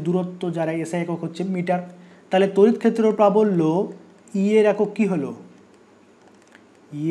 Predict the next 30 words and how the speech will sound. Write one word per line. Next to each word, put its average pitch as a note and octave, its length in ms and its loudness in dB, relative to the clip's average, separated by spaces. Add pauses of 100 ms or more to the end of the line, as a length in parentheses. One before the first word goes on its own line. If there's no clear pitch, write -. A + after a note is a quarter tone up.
এর F3 160 -2
একক D3+ 260 -6
হলো C#3+ 240 -2 (1800)
volt G3+ 460 0 (160)
per D#3 380 0 (160)
meter। C3 400 -12 (1500)
দেখো D3 180 -6
তো E3 120 -8
একটা D#3 160 -10
কথা D#3 140 -6
মনে D3+ 300 -6
পড়ে E3 160 -4
কিনা, E3 240 -8 (720)
যখন F#3+ 340 0 (120)
আমরা E3 220 0 (260)
তড়িৎ A3+ 300 -2
ক্ষেত্র G#3 400 -6
প্রাবল্যের F3 460 0
ধারণা D3+ 380 -6
পড়েছিলাম, D3+ 520 -4 (180)
তখন G3+ 240 -2
আমরা F#3+ 200 4
দেখেছিলাম G3 460 2 (140)
যে D3+ 80 -2 (120)
তড়িৎ A3+ 240 0
ক্ষেত্রের G#3 360 0
মধ্যে E3+ 180 -2 (100)
কোনো F3 220 0
একটা G3+ 260 -4
বিন্দুতে E3+ 300 -2